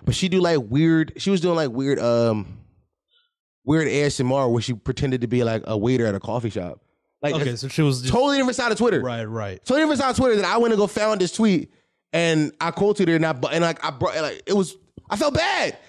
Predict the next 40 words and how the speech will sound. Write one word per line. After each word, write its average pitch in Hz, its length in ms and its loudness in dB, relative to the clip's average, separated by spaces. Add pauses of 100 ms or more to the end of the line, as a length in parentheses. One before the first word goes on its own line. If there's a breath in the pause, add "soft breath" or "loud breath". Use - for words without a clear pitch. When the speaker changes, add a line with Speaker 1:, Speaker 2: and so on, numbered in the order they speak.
(220 loud breath)
Speaker 1:
That's 226 240 -2
her, 269 200 0
the 214 260 -2
tweet 302 240 0
left 254 160 -2
the 269 80 0
target, 262 520 0
the 170 60 -2
target 269 280 2
audience. 277 460 2
Speaker 2:
Okay, 117 340 -6
I 180 160 0
understand 165 420 -2
that, 117 100 -2
but 135 120 -4
here's 208 200 -4
what 202 120 -4
I'll 180 120 0
say 175 140 0
about 135 420 0
the 131 60 -6
Christian 135 340 -2
girl 135 160 2
posting 123 380 -4
the 131 80 -2
video 120 240 -2
on 110 120 -6
Twitter. 123 320 -2
Speaker 1:
Mm. 104 380 -4
Speaker 2:
We've 175 160 -2
already 185 320 0
established, 151 600 -4
and 139 120 -4
you 143 140 2
posted 170 580 0
that 135 120 -2
it 131 100 -2
is 139 140 -2
seemingly 147 400 -2
corny. 165 480 -6